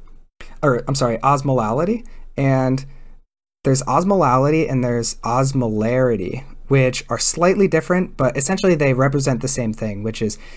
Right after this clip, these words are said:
the concentration of solutes in the fluid.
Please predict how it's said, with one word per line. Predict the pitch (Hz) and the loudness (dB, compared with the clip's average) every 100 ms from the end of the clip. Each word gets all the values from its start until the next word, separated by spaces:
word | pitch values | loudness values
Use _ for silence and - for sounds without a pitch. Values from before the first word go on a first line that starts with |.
| - | -8
the | 131 | -6
concentration | 113 - 147 143 143 147 135 131 135 117 - | -2 0 0 0 -2 2 2 2 0 -2 -4
of | 110 110 107 107 107 | -2 -2 -2 -4 -2
solutes | - 202 220 131 127 - - | 2 4 4 4 0 -2 -4
in | 127 131 127 123 123 127 - - - - _ _ _ | -2 0 0 0 -2 -4 -10 -20 -20 -20 _ _ _
the | 131 | -4
fluid. | 120 135 131 95 87 | 0 2 2 2 -6